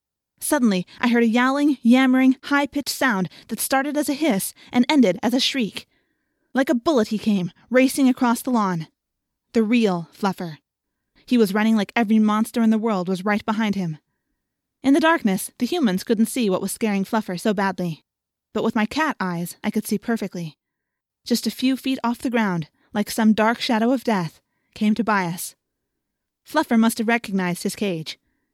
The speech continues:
He must have figured that if he just got inside, he'd be safe from the talons of the raptor that pursued him. Fluffer leaped toward the cage.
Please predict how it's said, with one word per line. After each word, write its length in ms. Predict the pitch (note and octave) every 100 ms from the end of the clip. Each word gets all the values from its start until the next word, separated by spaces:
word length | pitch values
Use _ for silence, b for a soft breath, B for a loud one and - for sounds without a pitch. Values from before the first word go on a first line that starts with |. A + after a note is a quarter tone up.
| _
He 120 | - A#3
must 200 | A#3 -
have 80 |
figured 360 | - A#3 G3+ G#3
that 120 | G#3+
if 80 | G#3+
he 80 | A#3
just 300 | B3+ B3 -
got 180 | A#3+ A#3+
inside, 480 | A3+ C4 G#3 F3 - b
he'd 120 | b G#3+
be 100 | A#3+
safe 300 | - A#3 G#3
from 120 | G3
the 80 | G3
talons 360 | G#3+ G#3 G#3+
of 80 | G#3+
the 80 | A3+
raptor 380 | A3 A3+ - F3+
that 140 | F3+
pursued 340 | G#3 - A3+
him. 240 | G3 E3 D3+ _ _ _ _ _ _ _ _ _
Fluffer 320 | C4 B3+ B3+
leaped 340 | B3+ A#3+ -
toward 260 | - A3 G#3
the 60 |
cage. 480 | A3 A3+ F#3 D#3+ -